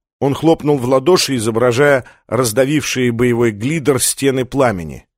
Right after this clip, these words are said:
«Эффект схлопывания пространства», нехотя ответила Виктория, в просторечии «хлопок».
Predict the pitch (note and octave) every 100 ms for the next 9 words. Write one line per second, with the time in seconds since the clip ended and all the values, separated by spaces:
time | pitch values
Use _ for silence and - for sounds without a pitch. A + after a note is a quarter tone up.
0 | _ _ _ _ _ _ _ C#3+ C3+ G3
1 | E3 - - - D3+ F3+ - D#3 D#3 D#3
2 | D3 D3+ C#3+ - D3+ B2 F#2+ - F#2+ G#2
3 | - - G#2 F#2+ G2 - F2+ G#2 G#2 G#2
4 | E2 D#2+ - G#2 - B2+ D3+ A#2 C3+ B2+
5 | - B2 B2+ - A#2 -